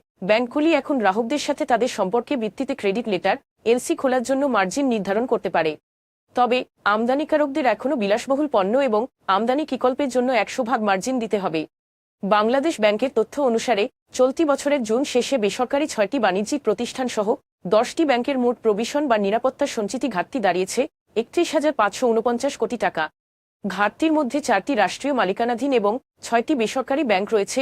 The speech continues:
এবং বেশ কয়েকটি ব্যাংককে প্রভিশন বিলম্বের সুবিধা প্রদানের কারণে প্রকৃত ঘাটতি আরও বেশি হতে পারে।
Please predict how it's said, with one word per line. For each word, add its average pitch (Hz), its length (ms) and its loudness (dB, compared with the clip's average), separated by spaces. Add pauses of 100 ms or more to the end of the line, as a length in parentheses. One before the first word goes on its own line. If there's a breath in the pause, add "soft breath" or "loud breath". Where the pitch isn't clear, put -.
এবং 220 120 2 (120)
বেশ 240 200 0
কয়েকটি 285 300 -2
ব্যাংককে 190 400 0
প্রভিশন 233 440 0
বিলম্বের 240 400 0
সুবিধা 226 340 -2
প্রদানের 226 360 0
কারণে 226 240 2 (320)
প্রকৃত 254 320 0 (140)
ঘাটতি 190 240 -2 (100)
আরও 240 180 2
বেশি 220 220 -4
হতে 190 200 -4
পারে। 156 160 0